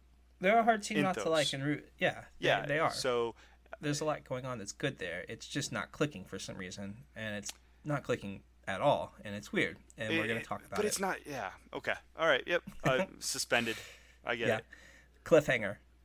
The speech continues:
Speaker 1: next week on the American Soccer Analysis Show. Um, all right, we got two more games. Uh, this one, Atlanta United five, Los Angeles Football Club zero. That was, um, that got ugly at the
Speaker 2: <laughs> Yeah.
Speaker 1: end.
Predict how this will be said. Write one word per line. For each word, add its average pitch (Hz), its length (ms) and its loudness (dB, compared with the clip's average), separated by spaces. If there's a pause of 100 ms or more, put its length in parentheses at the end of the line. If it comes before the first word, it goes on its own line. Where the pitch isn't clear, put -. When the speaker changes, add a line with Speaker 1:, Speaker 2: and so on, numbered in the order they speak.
(380)
Speaker 1:
next 113 280 2
week 104 180 -6
on 87 120 -6
the - 80 -10
American 90 320 -10
Soccer - 240 -8
Analysis 87 380 -10
Show. - 180 -12 (360)
Um, 131 360 6
all 185 60 12
right, 165 200 10
we 165 60 6
got 151 160 10
two 220 100 2
more 185 140 8
games. 135 320 8 (340)
Uh, 127 340 10
this 185 240 4
one, 127 460 8
Atlanta 117 580 6
United 104 540 2
five, 92 840 2
Los 98 360 0
Angeles 101 340 -8
Football 95 300 -6
Club - 280 -10
zero. 104 880 4 (600)
That 135 280 6
was, 104 580 4
um, - 520 -10 (420)
that 113 180 2
got 85 180 -6
ugly 82 400 -6 (760)
at 95 140 -8
the - 180 6
Speaker 2:
<laughs> - 0 -
Yeah. 104 160 4
Speaker 1:
end. 104 720 4